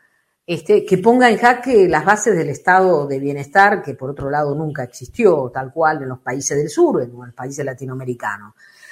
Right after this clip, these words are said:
Pero en todo caso, hablar de un Estado ecosocial implicaría reformas amplias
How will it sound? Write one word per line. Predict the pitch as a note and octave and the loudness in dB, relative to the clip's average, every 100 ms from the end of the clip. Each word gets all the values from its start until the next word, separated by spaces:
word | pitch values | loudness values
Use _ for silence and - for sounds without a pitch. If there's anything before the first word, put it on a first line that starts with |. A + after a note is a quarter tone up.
| - _ | -20 _
Pero | B3+ B3+ | 6 6
en | C4+ | 8
todo | F#4 F#4 | 6 8
caso, | F4+ F4+ | 4 6
hablar | C4 C#4 C#4 C#4+ | 6 8 6 6
de | C4 | 0
un | |
Estado | A3 - B3+ B3+ A3+ | -2 4 6 8 6
ecosocial | A3 F3+ F#3+ - A3 G3+ G#3+ D4 F#4 _ _ _ _ _ - | 4 -4 -6 -2 2 4 4 0 -6 _ _ _ _ _ -6
implicaría | F3 E3+ D#3 E3 G3+ F#3 | -4 -4 -2 2 4 2
reformas | D#3 E3+ F#3 E3+ D#3+ - | 0 -4 -2 -4 -4 4
amplias | D4 C#4+ C#4 B3+ B3 B3 | 4 4 -2 -2 -2 -4